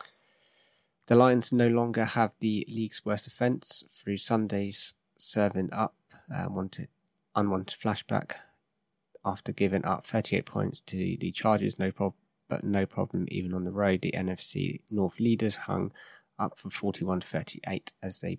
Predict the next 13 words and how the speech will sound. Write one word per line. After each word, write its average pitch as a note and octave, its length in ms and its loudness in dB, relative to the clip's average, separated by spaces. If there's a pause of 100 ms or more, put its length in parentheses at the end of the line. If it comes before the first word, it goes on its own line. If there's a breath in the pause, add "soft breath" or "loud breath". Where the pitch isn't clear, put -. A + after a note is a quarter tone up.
(160)
pulled F#2 360 -4
them F2 300 -6
one F2+ 220 -4 (100)
game F2 280 -4
behind F2+ 640 -6
the - 200 -10
Eagles. G2+ 520 0 (1900 loud breath)
But - 200 4 (240)
what A#2 300 2
an A2+ 80 0
aerial G#2+ 340 2
show, A2 420 4 (260)
um, F#2+ 320 -8